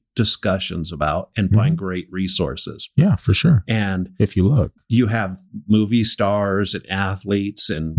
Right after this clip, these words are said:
Speaker 2: Let's not talk about
Speaker 1: musicians
Speaker 2: them, yeah.
Speaker 1: all promoting mental health now.
Speaker 2: Yeah,
Speaker 1: You
Speaker 2: but
Speaker 1: know,
Speaker 2: see, that feels
Speaker 1: not everybody,
Speaker 2: Ugh.
Speaker 1: but they, they came
Speaker 2: There's
Speaker 1: from the same place. Not all, some of them have suffered
Speaker 2: Some
Speaker 1: through
Speaker 2: of
Speaker 1: their
Speaker 2: them,
Speaker 1: lives.
Speaker 2: but most of it feels fake.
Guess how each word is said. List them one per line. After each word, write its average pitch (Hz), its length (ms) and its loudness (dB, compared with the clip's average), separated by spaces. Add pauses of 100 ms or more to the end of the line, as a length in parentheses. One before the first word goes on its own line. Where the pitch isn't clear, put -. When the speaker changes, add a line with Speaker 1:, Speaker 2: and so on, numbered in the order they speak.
Speaker 2:
Let's 104 140 4
not 95 100 2
talk 90 80 0
about 110 120 0
Speaker 1:
musicians 120 520 0
Speaker 2:
them, 80 80 -6
yeah. 90 60 0
Speaker 1:
all 113 300 4
promoting 104 580 -2
mental 104 380 0
health 98 320 0
now. 110 440 0
Speaker 2:
Yeah, 120 120 4
Speaker 1:
You 113 80 2
Speaker 2:
but 104 60 2
Speaker 1:
know, 104 60 -4
Speaker 2:
see, 123 200 2
that 135 280 0
feels 131 200 0
Speaker 1:
not 131 100 -4
everybody, 113 520 0
Speaker 2:
Ugh. 87 160 0
Speaker 1:
but 113 220 -2
they, 123 300 -2 (120)
they 151 440 0 (280)
came 120 100 4
Speaker 2:
There's 143 220 2
Speaker 1:
from 135 160 2
the 131 60 0
same 135 300 0
place. 175 400 0
Not 165 160 2
all, 196 220 0 (100)
some 254 280 0
of 226 100 0
them 185 200 2
have 156 220 -4
suffered 107 680 -4
Speaker 2:
Some 127 260 -2
Speaker 1:
through 131 180 4
Speaker 2:
of 92 40 2
Speaker 1:
their 107 100 2
Speaker 2:
them, 101 80 2
Speaker 1:
lives. 98 320 0
Speaker 2:
but 123 60 6
most 156 220 0
of 127 80 4
it 98 100 2
feels 101 280 0
fake. 117 520 0